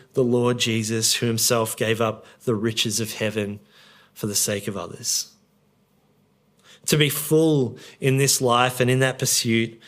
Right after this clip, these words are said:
of success, you stop following Jesus, who invites everyone to the banquet table of God.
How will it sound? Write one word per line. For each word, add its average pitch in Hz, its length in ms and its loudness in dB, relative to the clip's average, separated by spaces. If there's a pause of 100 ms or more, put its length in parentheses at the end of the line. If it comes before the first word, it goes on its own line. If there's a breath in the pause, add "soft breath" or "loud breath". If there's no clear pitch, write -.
(140 loud breath)
of 117 140 0
success, - 520 0
you 120 60 0
stop 117 300 0
following 110 340 0
Jesus, 113 380 0
who 120 160 0
invites 120 420 0
everyone 135 480 2
to 127 100 -4
the 117 120 -2
banquet 117 520 -2 (220 loud breath)
table 107 560 -2 (260 soft breath)
of 107 200 -8
God. 104 420 -6